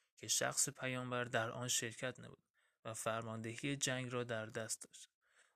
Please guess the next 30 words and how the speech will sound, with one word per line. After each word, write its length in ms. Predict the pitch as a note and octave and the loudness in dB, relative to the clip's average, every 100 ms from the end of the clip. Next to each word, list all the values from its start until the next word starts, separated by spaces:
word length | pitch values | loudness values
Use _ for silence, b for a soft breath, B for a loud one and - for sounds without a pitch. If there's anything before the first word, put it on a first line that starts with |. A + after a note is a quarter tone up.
| - | 0
مسلمانان 760 | F#3+ F#3+ E3+ E3 D3 C#3+ C3+ | 4 8 8 8 6 6 4
در 240 | C3 B2 A#2+ | 6 4 4
این 220 | E3 E3 | 2 2
جنگ 400 | D3+ C#3+ C3+ B2+ | 4 4 2 -4
ضرب 460 | - A#2+ A2 A2 A2 | 0 2 2 2 8
سختی 460 | - - D#3+ - D#3+ | 10 10 8 4 6
بر 180 | D3+ | 8
دشمن 520 | C#3+ C#3+ C3+ C3+ C3 C3 | 8 6 6 6 2 2
وارد 440 | B2 A2+ A#2+ A#2 | 4 4 2 0
کردند. 440 | - C3+ A#2+ - - _ _ _ _ _ _ - | 0 0 -2 -8 -16 _ _ _ _ _ _ 6
در 200 | G#3 G3 | 8 10
آیات 380 | G3 F#3+ F3+ | 10 8 6
چهل 280 | F#3 - F#3 | 6 8 8
و 60 | F3+ | 6
پنج 280 | F3+ F3 E3+ | 6 6 6
و 80 | |
چهل 240 | E3+ F3 E3 | 6 6 8
و 40 | |
شش 300 | D3 D#3 D#3+ | 6 6 8
سورهٔ 420 | D3+ - D#3 C#3+ D3 | 8 8 8 4 4
انفال 560 | D3 C#3 - C#3 B2+ - _ - | 2 2 2 2 0 -4 _ -2
شش 320 | - A#2+ - | 0 6 4
دستور 500 | A#2+ A#2+ - D3+ E3 | 4 8 8 8 4
نظامی 580 | E3+ D#3+ D3 D3+ D3+ D3 | 2 4 6 4 4 4
ذکر 280 | C#3 C#3+ C3+ | 6 6 4
شده 500 | - C3+ C3 B2+ B2 b b b _ | 0 0 2 0 -2 b b b _
که 80 | A#2+ | -4
در 240 | B2 A#2 | 2 2
جنگ 360 | A#2 D3 D#3 C#3+ | 4 2 2 2
بدر 320 | D3 C#3+ C#3+ | 4 4 4